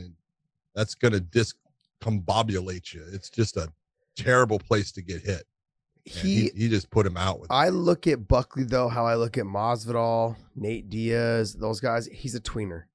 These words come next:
Speaker 2: He's
Speaker 1: Yeah.
Speaker 2: not, he's not a one eighty-five pounder, but I think
Speaker 1: Yeah.
Speaker 2: one seventy is probably too hard for him to make.
Speaker 1: I
Speaker 2: He's,
Speaker 1: agree with you,
Speaker 2: he's a
Speaker 1: especially when
Speaker 2: tweener.
Speaker 1: he's got that fifteen pound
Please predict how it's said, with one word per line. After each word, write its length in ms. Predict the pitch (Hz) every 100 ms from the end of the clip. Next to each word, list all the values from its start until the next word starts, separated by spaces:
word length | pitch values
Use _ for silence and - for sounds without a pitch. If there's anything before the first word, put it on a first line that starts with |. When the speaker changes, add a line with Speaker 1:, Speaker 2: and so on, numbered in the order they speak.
| _ _ _ _ _
Speaker 2:
He's 220 | - 120
Speaker 1:
Yeah. 140 | 202 175
Speaker 2:
not, 140 | 147
he's 160 | 139 120
not 280 | 127 123 143
a 40 |
one 180 | 139 139
eighty-five 440 | 131 120 117 107 104
pounder, 440 | 110 107 110 120 _ _ -
but 100 | 127
I 60 | 113
think 180 | 123
Speaker 1:
Yeah. 80 | 131
Speaker 2:
one 120 | 127 120
seventy 380 | - 120 120
is 100 | 117
probably 300 | - 110 110 110
too 200 | - 107
hard 240 | 107 101
for 80 | 104
him 120 | 104
to 60 | 90
make. 380 | 87 78 - _ _ _ _
Speaker 1:
I 140 | 120 120
Speaker 2:
He's, 80 | 113
Speaker 1:
agree 140 | 131
with 100 | 117
you, 60 | 120
Speaker 2:
he's 100 | 98
a 40 |
Speaker 1:
especially 300 | 117 135 123
when 80 | 120
Speaker 2:
tweener. 80 | 107
Speaker 1:
he's 60 |
got 160 | 90 110
that 140 | 101 - _
fifteen 580 | 147 - _ 120 120 107
pound 580 | - 120 113 98 82